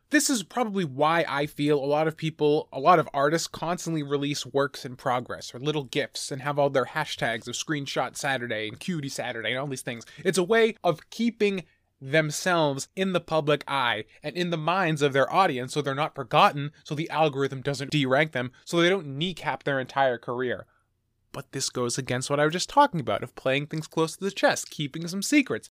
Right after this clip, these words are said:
Social media disincentivizes creative edging, and creative edging incentivizes finishing projects. So we have a dilemma here. I can either finish my projects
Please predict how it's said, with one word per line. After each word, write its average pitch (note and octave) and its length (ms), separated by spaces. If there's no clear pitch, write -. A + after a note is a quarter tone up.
Social A#3 440
media D3+ 460
disincentivizes D3+ 1120
creative E3 520
edging, D#3+ 420
and D3+ 180
creative D3+ 400
edging D3 440
incentivizes C3+ 1040
finishing D3 400
projects. - 720
So - 160
we A2+ 100
have A2+ 160
a A#2 40
dilemma C#3+ 400
here. - 340
I D#3 100
can D3+ 180
either D3+ 200
finish G#3+ 400
my C3+ 140
projects E3 840